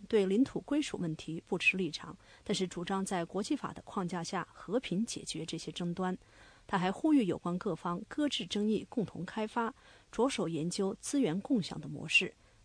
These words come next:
他强调，东南亚的故事应该继续是共同发展的故事，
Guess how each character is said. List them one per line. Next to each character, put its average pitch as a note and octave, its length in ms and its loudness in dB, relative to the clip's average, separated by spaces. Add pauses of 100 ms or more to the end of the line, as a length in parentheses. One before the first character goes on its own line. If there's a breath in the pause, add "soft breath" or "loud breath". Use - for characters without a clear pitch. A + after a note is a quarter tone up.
他 E3+ 140 -2
强 D#3+ 180 -4
调， F3 240 -4 (280 soft breath)
东 E4 120 4
南 G3+ 180 6
亚 G3 120 2
的 E3+ 80 -2
故 F3 240 -4
事 F3+ 240 0
应 G3 100 2
该 F#3+ 220 0
继 C#4 160 0
续 G3 120 2
是 F#3+ 240 0
共 A#3 200 2
同 E3+ 180 -4
发 C4+ 280 0
展 - 160 -2
的 - 80 -10
故 D#3+ 180 -8
事， - 260 2